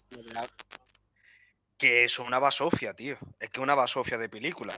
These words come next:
Y a quien le guste, mira, y está chula de ver visualmente y todo eso. Pero es que hace los típicos chistes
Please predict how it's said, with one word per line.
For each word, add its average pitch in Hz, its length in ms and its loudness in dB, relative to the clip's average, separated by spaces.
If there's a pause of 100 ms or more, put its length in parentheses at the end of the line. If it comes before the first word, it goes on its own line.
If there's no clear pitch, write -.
Y 120 100 -4
a 120 60 -4
quien 120 200 -6
le 113 60 -4
guste, 135 340 -8
mira, 120 240 -2
y 117 100 -6
está 123 240 -6
chula 135 340 0
de 135 100 6
ver 123 140 4
visualmente 113 640 -4
y - 20 -20
todo 101 140 -8
eso. 98 160 -4 (720)
Pero - 200 -8 (120)
es - 80 -14
que 104 480 -2
hace 107 280 2
los 113 140 -2
típicos 107 420 -6
chistes - 340 -6